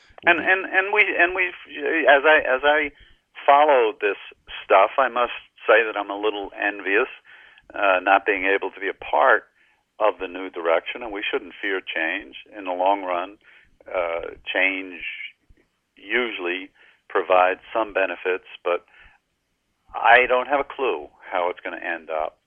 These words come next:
Speaker 1: and, uh, I don't think many people do.
Speaker 2: Yeah. Uh, shifting gears again, I, I had a question sort of before that I, that I wanted to, to ask you, uh, again as a, as a coach,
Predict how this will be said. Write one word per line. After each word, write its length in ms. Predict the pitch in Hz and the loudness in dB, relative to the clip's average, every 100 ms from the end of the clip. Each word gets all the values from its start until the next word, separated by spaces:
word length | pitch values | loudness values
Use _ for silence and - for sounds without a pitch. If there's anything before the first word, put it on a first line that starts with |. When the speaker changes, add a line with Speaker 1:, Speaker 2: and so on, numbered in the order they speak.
| - | -16
Speaker 1:
and, 380 | 87 85 87 85 | -12 -12 -12 -6
uh, 360 | 90 90 90 90 _ _ _ _ - | -2 0 -2 -4 _ _ _ _ -8
I 80 | 98 | -6
don't 200 | 101 92 | -6 -6
think 180 | 113 95 | -8 -6
many 200 | 104 101 | -10 -8
people 240 | 110 110 | -12 -10
do. 220 | 113 113 - _ _ | -10 -12 -14 _ _
Speaker 2:
Yeah. 180 | - 90 - - - _ _ _ | -12 -12 -12 -20 -20 _ _ _
Uh, 380 | 139 113 113 110 - _ | -8 -6 -6 -8 -12 _
shifting 400 | - 233 - 185 | -12 -10 -8 -8
gears 260 | 139 156 131 | -6 -6 -6
again, 300 | 107 95 95 | -8 -8 -6
I, 340 | 110 123 113 | -6 -4 -4
I 40 | |
had 180 | 110 135 | -4 -4
a 60 | 117 | -4
question 600 | - 131 - 120 104 - | -4 -6 -6 -10 -10 -16
sort 240 | - 117 | -14 -12
of 100 | 107 | -12
before 460 | 104 - 117 113 107 | -16 -12 -8 -6 -6
that 140 | 98 | -6
I, 220 | 92 90 87 _ _ | -8 -8 -12 _ _
that 100 | 107 | -12
I 80 | 98 | -10
wanted 420 | 104 107 104 101 | -10 -10 -10 -14
to, 280 | - 92 87 _ 185 _ | -12 -12 -12 _ _ _
to 240 | 104 92 90 - 101 - | -12 -12 -12 -20 -20 -10
ask 360 | 104 104 - - | -6 -6 -8 -12
you, 340 | 101 95 90 - - | -10 -10 -12 -16 -12
uh, 480 | 92 90 87 87 87 | -10 -8 -8 -10 -14
again 320 | 98 98 95 | -14 -12 -12
as 160 | 90 87 | -12 -14
a, 160 | 87 85 _ _ - - - 110 120 | -14 -16 _ _ -20 -20 -20 -18 -16
as 140 | 104 | -14
a 40 | |
coach, 500 | 98 143 135 - - | -8 -4 -4 -4 -12